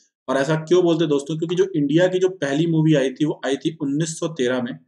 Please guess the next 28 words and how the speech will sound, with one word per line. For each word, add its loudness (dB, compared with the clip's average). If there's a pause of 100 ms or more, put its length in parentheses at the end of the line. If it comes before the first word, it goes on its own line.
(460)
और 0
उस -2
movie 2
का -2
नाम 0
क्या 0
था 2
दोस्तों, -4
राजा -2
हरिश्चंद्र। -6
तो -4
राजा 0
हरिश्चंद्र -2
जो 0
मूवी 0
थी -2
दोस्तों -2
इन्होंने 2
बनाई 0
थी। -4 (360)
हालांकि 2 (140)
इस -2
movie 4
में 0
दोस्तों 0
sound 0
नहीं 0
था, -4